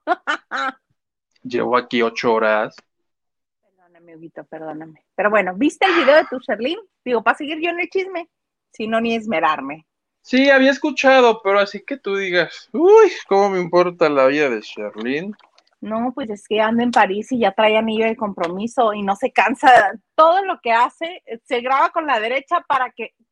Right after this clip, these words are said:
Speaker 1: todo lo que manotea, manotear con la izquierda y que se le ve el anillo de compromiso. Y anda con este señor Chanito, este, de Movimiento Ciudadano, que es diputado de Quintana Roo.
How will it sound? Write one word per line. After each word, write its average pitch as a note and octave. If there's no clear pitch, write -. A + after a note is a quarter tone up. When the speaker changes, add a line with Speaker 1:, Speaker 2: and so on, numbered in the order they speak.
Speaker 1:
todo D4
lo F#4
que C#4
manotea, A#3+
manotear A#3+
con E4+
la D4+
izquierda F4
y B3
que C4
se B3+
le G#3
ve G#3
el B3
anillo A#3+
de B3+
compromiso. D#3
Y A3+
anda A3
con C4+
este G#3+
señor G3+
Chanito, D#4+
este, F#3
de A3
Movimiento G#3+
Ciudadano, G#3+
que G3+
es G#3
diputado F#4
de A#3
Quintana A3
Roo. A#3